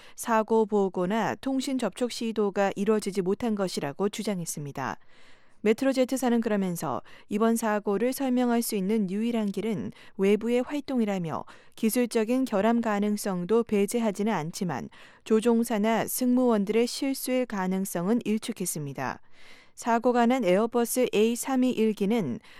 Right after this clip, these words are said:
지난달 삼십 일 이집트를 출발해 러시아로 향하던 중 시나이 반도 상공에서 추락해 탑승자 이백이십사 명 전원이 사망했으며 이들 대부분은 러시아인들인 것으로 확인됐습니다.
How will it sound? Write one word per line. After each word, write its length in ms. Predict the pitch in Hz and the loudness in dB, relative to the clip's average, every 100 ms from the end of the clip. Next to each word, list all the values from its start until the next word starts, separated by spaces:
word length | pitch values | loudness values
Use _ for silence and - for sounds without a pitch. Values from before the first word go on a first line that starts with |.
| - | 0
지난달 420 | 226 220 220 233 | 4 6 4 2
삼십 380 | 240 226 226 202 | 2 0 0 2
일 260 | 214 240 - | 4 4 2
이집트를 480 | 202 262 - 208 208 | -2 -2 -2 0 0
출발해 560 | - 214 202 165 113 - - - | 0 0 0 -2 -4 -8 -20 -4
러시아로 600 | 185 202 226 247 233 240 | 4 4 4 2 2 2
향하던 480 | 240 220 208 190 175 | 2 2 0 0 -2
중 280 | 196 139 - - - | -2 -4 -6 -14 -8
시나이 420 | - 254 247 247 | 0 4 6 4
반도 400 | 233 208 208 220 | 2 2 2 0
상공에서 640 | 220 202 202 202 175 202 | 0 -2 0 -2 -2 -4
추락해 540 | 190 185 170 - 127 - - - - | -4 -6 -6 -6 -8 -8 -12 -20 -8
탑승자 640 | 247 226 - 220 214 240 226 | -6 -4 0 0 2 2 2
이백이십사 880 | 202 214 254 226 220 240 214 - 175 | 0 0 0 0 -2 -2 -6 -4 -2
명 220 | 196 240 | 0 0
전원이 400 | - 185 185 226 | 0 0 0 0
사망했으며 880 | 240 190 196 196 180 - 156 127 90 - - - | 0 -2 0 0 -2 -4 -4 -4 -4 -8 -20 -10
이들 300 | - 208 254 | -2 2 2
대부분은 640 | 247 226 220 220 196 220 262 - - | 4 4 4 2 2 2 2 -2 -8
러시아인들인 800 | - 175 214 262 247 233 220 202 | 0 2 2 2 2 4 2 0
것으로 360 | 180 151 170 196 | 0 -2 -2 -4
확인됐습니다. 840 | 240 233 185 151 - 135 123 113 | -2 -4 -4 -6 -10 -10 -12 -14